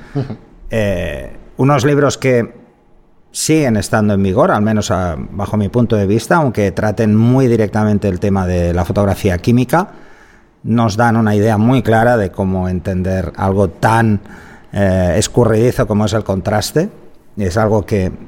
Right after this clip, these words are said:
Speaker 2: que obsesionaba a Ansel Adams, el control de la exposición perfecta, el exponer de forma perfecta sin,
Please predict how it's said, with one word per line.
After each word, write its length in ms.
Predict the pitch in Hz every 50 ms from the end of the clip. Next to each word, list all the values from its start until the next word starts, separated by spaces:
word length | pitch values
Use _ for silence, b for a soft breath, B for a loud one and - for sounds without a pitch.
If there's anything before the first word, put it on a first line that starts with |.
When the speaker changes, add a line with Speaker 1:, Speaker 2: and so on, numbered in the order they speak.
| - - -
Speaker 2:
que 580 | - 92 90 87 85 80 76 67 57 - - - -
obsesionaba 720 | - - - - 110 101 - 113 101 117 123 120 117 110
a 20 |
Ansel 280 | 107 98 - - 101 101
Adams, 320 | 107 117 143 170 - -
el 120 | 107 92
control 460 | - - 101 98 92 - 107 113 117 113
de 80 | 110
la 100 | 107 104
exposición 560 | 101 - - - 107 - 110 95 - 117 101
perfecta, 680 | 95 - 101 - - - - 117 110 - - - 160 196 - B B B B B B B B
el 160 | - 95 95
exponer 480 | 98 95 - - - 104 104 117 120 117
de 60 | 120
forma 400 | 110 - 120 113 113 110 107 -
perfecta 600 | - 110 98 90 - - 123 113 - - 113 101 104
sin, 640 | - - 101 101 101 95 92 90 85 85 80 78